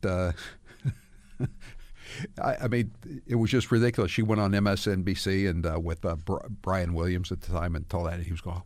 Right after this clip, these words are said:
"Wow, that's really amazing." Oh, he sp-, he spent a million dollars times three hundred and thirty-three million. Oh, that's right. Well, she's not the only one that has some, uh, problems with, uh,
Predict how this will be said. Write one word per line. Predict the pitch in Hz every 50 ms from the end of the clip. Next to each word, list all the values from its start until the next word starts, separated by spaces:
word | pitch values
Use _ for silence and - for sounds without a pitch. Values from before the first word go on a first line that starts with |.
| -
"Wow, | 113 131 156 110 85
that's | 95 107 - - -
really | 92 82 82
amazing." | 80 82 85 92 110 117 117 - - - - - - - - - - - - - - - - - - - - - - - - - - _ - - 127
Oh, | 143 135 82 - - - - - - _ _ - - - - - - - - - -
he | - - 147
sp-, | 139 - - - - -
he | - - 107
spent | 101 - - 98 76
a | 71
million | - 85 101 131 139 135 127 123
dollars | 120 120 123 139 139 113 - - - -
times | - 85 85 80 80 85 82 - - -
three | - - 92 107
hundred | 104 104 104 107 104 95
and | 92 90 -
thirty-three | - 101 95 98 107 90 - - 95 98 98 95 90 101 120 117
million. | 101 110 117 113 95 71 - 85 - - - 101 113
Oh, | 127 127 92 76 78
that's | - 98 92 - -
right. | 80 78 85 87 - - - - - - - - - -
Well, | - 127
she's | - - 202 180
not | 185 165 -
the | - 95
only | 90 98 98 90
one | 80 80 73 76
that | 80 78 85
has | 80 76 -
some, | - 85 78 78 78
uh, | - -
problems | - - - 82 80 85 80 78 71 - 76 - - - - 95
with, | 87 82 76 73 - 76
uh, | 78 80 80 80